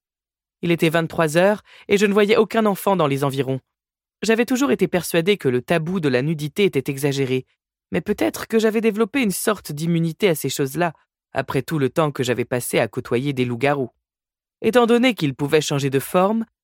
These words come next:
la nudité était une seconde nature chez eux. « On s'en occupe, madame », répondis-je poliment. « Je vous suggère de passer votre chemin. » Elle montra les dents d'une façon qui me rappela étrangement les paras. « Fichu vampire ! Il pense qu'il gouverne la ville.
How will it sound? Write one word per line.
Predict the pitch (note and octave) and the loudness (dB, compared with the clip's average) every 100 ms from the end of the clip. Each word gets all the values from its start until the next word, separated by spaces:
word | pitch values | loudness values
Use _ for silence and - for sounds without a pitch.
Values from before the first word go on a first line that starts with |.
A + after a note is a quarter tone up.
| _ G#3 | _ 0
la | G3+ | 2
nudité | G#3+ F#3 G3+ B3+ | 2 -2 0 2
était | A#3 D3 | 2 0
une | E3+ D3+ | -2 -2
seconde | E3 C#3 C#3 | -2 -2 2
nature | D3 D#3+ A3 D#3+ | 2 0 -2 0
chez | C#3+ A#2+ | -2 -4
eux. « | A#2 - _ _ _ _ _ _ _ _ _ A#3 | -6 -10 _ _ _ _ _ _ _ _ _ -4
On | |
s'en | A3+ C4 | 0 2
occupe, | C4+ - E3+ - | 0 -2 -6 -2
madame », | D3+ C#3 C#3+ C#3+ D3 _ _ | -2 2 2 0 -8 _ _
répondis-je | C#3 C3 C#3 C#3 - | -6 -4 -4 -4 -4
poliment. « | C#3 C3 C3 C3 _ _ _ _ _ | -4 -4 -4 -6 _ _ _ _ _
Je | F#3+ A#3 | -2 0
vous | A#3 | 0
suggère | - A3+ B3+ D#4 | -2 -2 2 2
de | C4+ | 2
passer | C4 A#3 A#3 | -2 -2 -2
votre | G#3 - E3+ | -2 -2 -4
chemin. » | D#3+ C3+ B2+ _ _ _ _ _ _ | -4 -4 -8 _ _ _ _ _ _
Elle | - E3 | -2 2
montra | D#3+ D#3 - F3 | 2 0 0 2
les | D3+ | 2
dents | C#3+ F3 | 2 0
d'une | D#3+ E3+ | 0 -2
façon | F3 E3 A3+ A3 | -2 -2 -4 -4
qui | D#3+ | -2
me | D3 | -2
rappela | F3+ G#3+ G#3+ - | -2 -2 -2 -2
étrangement | A3+ - G#3+ F#3+ A#3+ | -4 -4 -4 -2 -2
les | A3+ E3+ | -2 -2
paras. « | D3 C3 C3+ - _ _ _ _ _ _ | -4 -4 -8 -10 _ _ _ _ _ _
Fichu | - - C4+ C4 D4+ | -10 0 2 4 4
vampire ! | G#3+ F3+ F#3 C3+ C3+ - _ _ | 2 0 0 0 0 -8 _ _
Il | G#3 F#3+ | -4 2
pense | A#3 A#3 | 0 0
qu'il | A#3+ F#3+ | -2 -2
gouverne | G#3 G#3+ A3 G3 | 0 2 4 2
la | F3+ | 0
ville. | F3 E3+ D3+ | 0 -2 0